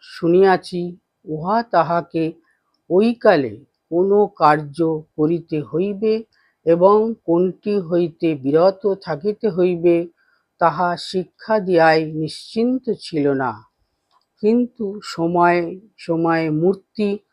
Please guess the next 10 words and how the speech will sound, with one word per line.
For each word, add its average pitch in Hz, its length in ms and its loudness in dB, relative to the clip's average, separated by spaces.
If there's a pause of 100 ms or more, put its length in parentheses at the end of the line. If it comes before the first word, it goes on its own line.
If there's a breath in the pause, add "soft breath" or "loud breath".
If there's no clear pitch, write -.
(240)
পরিগ্রহপূর্বক 165 1400 2 (460)
পৃথক 247 500 0 (120)
এক 156 320 0
ব্যক্তির 196 680 -2
ন্যায় 151 420 0 (840)
দেহ 165 420 2
মধ্য 175 420 0
হইতে 156 680 -2 (180)
তাহার 156 400 -2
সম্মুখে 165 840 0